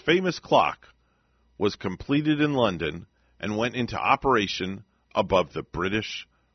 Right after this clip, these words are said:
Parliament. One hundred sixty-three years ago in eighteen fifty-nine. Forty-six years ago in nineteen seventy-six, The Who headlined a concert in England and became the Guinness Book of World Records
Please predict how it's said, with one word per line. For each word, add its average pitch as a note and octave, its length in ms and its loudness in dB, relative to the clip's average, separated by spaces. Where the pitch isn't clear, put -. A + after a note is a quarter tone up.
Parliament. C2 600 -4
One C3 260 6
hundred B2+ 480 0
sixty-three A2+ 1080 -4
years F2 380 -4
ago E2+ 380 -2
in - 200 -8
eighteen A#2 480 -4
fifty-nine. E2+ 680 -6
Forty-six G3 520 4
years A2 180 2
ago G#2 300 2
in F2+ 240 -4
nineteen C3+ 500 -4
seventy-six, C3 680 -2
The G2+ 260 2
Who F3+ 320 0
headlined C#3+ 440 4
a F#2+ 40 -4
concert C3+ 500 0
in F#2+ 120 0
England B2 440 2
and E2+ 100 -4
became G#2+ 380 -2
the F2+ 80 -4
Guinness E3+ 420 0
Book - 220 -4
of B2+ 100 0
World A#2+ 300 2
Records G#2+ 480 2